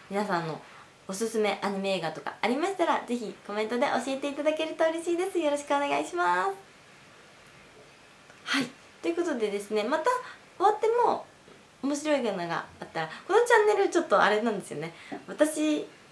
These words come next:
の日記みたいになってきてしまっていて、ただただ私が見て面白かったものをね、皆さんに紹介しているっていう感じなんですけど、あの、メインのチャンネルだとすごい綺麗に映るように、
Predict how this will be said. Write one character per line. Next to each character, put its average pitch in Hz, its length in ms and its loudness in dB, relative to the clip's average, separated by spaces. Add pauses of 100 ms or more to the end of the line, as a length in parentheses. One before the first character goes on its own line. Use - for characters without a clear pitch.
(680)
の 302 380 4 (360)
日 240 220 4
記 302 160 -4
み 330 140 8
た 269 100 10
い 214 80 4
に 220 100 4
な 196 120 2
っ - 20 -6
て - 140 -6
き - 100 -6
て - 80 -10
し 190 160 -2
ま 190 80 -2
っ - 60 -8
て - 160 -4
い 196 80 0
て、 226 240 6 (260)
た 370 80 4
だ 381 100 6
た 349 120 4
だ 285 100 8
私 302 320 4
が 320 240 8 (220)
見 294 140 2
て 277 160 6
面 220 180 2
白 247 220 0
か 240 100 4
っ 208 80 2
た 185 80 -2
も 180 140 -2
の 170 100 -4
を 160 40 -4
ね、 208 180 -4 (140)
皆 202 180 0
さ 208 120 -2
ん 165 100 -4
に 165 60 -4
紹 277 200 0
介 311 180 4
し 320 60 -8
て 330 120 0
い - 20 2
る 359 120 4
っ 349 60 -2
て - 180 -4
い - 60 -6
う - 20 -18
感 175 180 -6
じ 185 80 -8
な 196 80 0
ん 180 60 -4
で 185 80 -4
す 185 100 -14
け 247 100 -4
ど、 285 140 2 (300)
あ 196 80 -2
の、 185 360 -2 (440)
メ 349 100 6
イ 466 100 10
ン 349 40 6
の 247 100 4
チ 240 120 -2
ャ 202 80 2
ン 202 40 -2
ネ 202 80 0
ル 190 100 -4
だ 190 120 2
と 220 280 2
す - 160 -10
ご 233 160 8
い 202 100 2 (120)
綺 - 140 -6
麗 202 160 4
に 175 160 -4
映 180 240 -10
る 175 100 -2
よ 160 180 -2
う - 20 -6
に、 196 260 -4